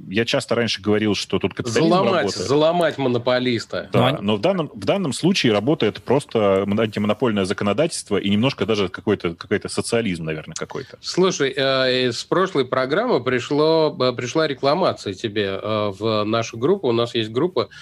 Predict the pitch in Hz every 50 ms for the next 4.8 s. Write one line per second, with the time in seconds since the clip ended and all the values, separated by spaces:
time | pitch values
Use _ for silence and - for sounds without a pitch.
0 | - - _ _ - 135 127 127 - - 113 110 110 107 104 - - 113 110 107
1 | 107 107 104 - - - - 131 123 113 - - 113 107 - 131 123 - 135 -
2 | - 185 208 226 220 - - - - - - - _ - 131 131 131 131 123 123
3 | 143 160 196 190 - 165 151 156 165 165 165 151 131 - - 151 143 135 127 123
4 | 135 139 143 135 - 135 135 123 120 - 170 185 196 190 -